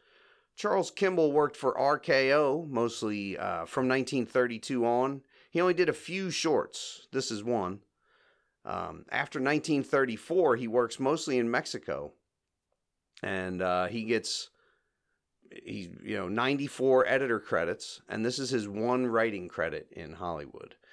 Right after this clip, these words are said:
But he was a director and a writer in, uh, Mexico and did a ton of movies.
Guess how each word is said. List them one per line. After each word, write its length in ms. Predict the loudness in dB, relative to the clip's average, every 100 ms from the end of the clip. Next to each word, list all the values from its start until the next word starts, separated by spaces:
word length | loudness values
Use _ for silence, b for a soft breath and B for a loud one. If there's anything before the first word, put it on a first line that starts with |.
| b b
But 160 | -2 -2
he 120 | -4
was 180 | -2 -4
a 80 |
director 580 | -2 0 0 0 0 0
and 120 | 0
a 40 | 0
writer 640 | 0 0 0 -2 -2 -6 -12
in, 380 | -8 -8 -8 -8
uh, 360 | -10 -10 -10 -8
Mexico 600 | -8 -8 -10 -12 -16 -16
and 100 | -14
did 140 | -14
a 40 | -14
ton 260 | -10 -10 -8
of 60 |
movies. 420 | -12 -16 -20 -20